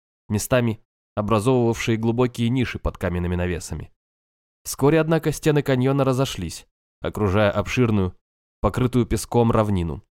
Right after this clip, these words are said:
Здесь спутники увидели корпус второго корабля. В смятой наружной оболочке зияли обожжённые дыры,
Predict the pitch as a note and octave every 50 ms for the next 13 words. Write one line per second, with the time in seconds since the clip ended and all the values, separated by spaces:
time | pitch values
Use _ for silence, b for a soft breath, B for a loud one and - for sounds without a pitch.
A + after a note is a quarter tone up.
0 | _ _ _ _ _ _ _ - A#2 A2 A2+ D#3 E3 D#3+ - - _ _ _ _
1 | _ _ _ - - - - - F3+ - - D#3 C#3 - D3 C3+ B2+ B2 D3 E3
2 | C#3+ C#3+ C3+ C3+ B2 - - C3+ C3+ B2+ - C#3+ - - - - C#3 C3 B2+ A#2+
3 | A#2 A#2+ A2+ - A2 A2 A2 G#2 F2+ D#2+ C2+ - - _ _ _ _ _ _ _
4 | _ _ _ _ - - - A2+ A#2 A#2 A2 - G#2 G#2 G2+ G#2 A2 A2 G2 G#2
5 | G2+ G2 F#2+ G2+ G#2 B2 B2 - - - A2 G2 - _ _ _ _ _ _ _
6 | - G2 G2 G#2+ A#2+ A#2+ C3 C3+ C3+ C3 B2+ A#2+ A#2+ B2 A#2+ G#2+ G#2+ B2 B2 A#2+
7 | A2+ A#2 A#2 A2 G2+ F#2+ E2+ D2+ - - -